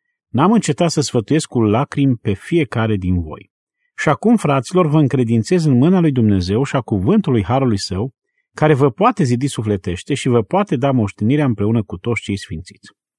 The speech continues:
Acum, în aceste cuvinte, Pavel își exprimă cea mai mare temere că învățătorii falsi se vor ridica și din biserică și din afara bisericii. Biserica din Efes a avut niște începuturi mărețe, niște începuturi minunate. A fost născută atunci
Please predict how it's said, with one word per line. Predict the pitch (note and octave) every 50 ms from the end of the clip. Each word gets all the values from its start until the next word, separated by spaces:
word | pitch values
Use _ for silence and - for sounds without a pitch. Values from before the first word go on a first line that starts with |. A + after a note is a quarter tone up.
| _ _ _ _ _ _ _ _ _ _ _ _ _ _ _ _ _ _ _ _ _ _ _
Acum, | - D3+ - - C3+ G2 E2 F#2+ _ _ _ _ _ _ _
în | - E3
aceste | E3+ D#3 - B3 A3+ - G#3
cuvinte, | D3+ C#3 A2 F#2+ G2+ G#2 A2+ E3 D3
Pavel | - - F3 F3 E3+ D#3
își | C3 - -
exprimă | A2+ G2+ - - D#3+ F3 E3 D3+ B2+
cea | - - A3
mai | G#3 F3 C3
mare | A#2+ B2+ C3+ B2 G#2
temere | - - G#2+ F2+ E2+ F#2 G2+ B2 D3 - _ _ _ _ _ _ _ -
că | - D3+
învățătorii | D#3 D3 C#3 C#3 B2+ C#3+ - G3+ G#3+ A3
falsi | - - - B2 C#3+ C#3
se | - -
vor | B2 A#2 A#2+ A2
ridica | A2 F#2+ G#2 F#2+ - G2 G2+ A#2
și | - -
din | D#3+ D#3 C3+ C#3 C3
biserică | A2+ A#2 G#2+ - - A2 F#2+ F2+ G2+ G#2 - D3+
și | B2+ - E3
din | D#3+ F3+ E3+
afara | D#3 B2+ - - B2 A#2+ A2
bisericii. | G#2 G#2+ - - - D2+ - F#2 - - - _ _ _ _ _ _ _ _ _ _ -
Biserica | C3+ C3 - G#3 A3+ A#3+ A#3+ G3+
din | E3 D3+
Efes | C3+ B2 - - F#3+ F#3+ -
a | D3
avut | A#2+ B2+ F#3 G3+
niște | F3+ B2+ - - C3
începuturi | A2+ G2+ - G2+ - C#3+ C3+ - C#3
mărețe, | C3 C#3 D#3 D#3 B2+ - - F2+ F2+ F#2+ -
niște | G#2 G#2+ - - B2+
începuturi | A2 G#2 - F#2 - B2 A#2 - A2
minunate. | G#2+ G2+ F#2+ G2 G#2 A2+ F#2+ D#2 _ _ - _ _ _ _ _ _ _ _ _ _
A | - G#3
fost | - - G#3 A3
născută | A3 G#3 D3 - - F#3 F3 E3+
atunci | C#3 - - D#3 F#3+ F#3+ - -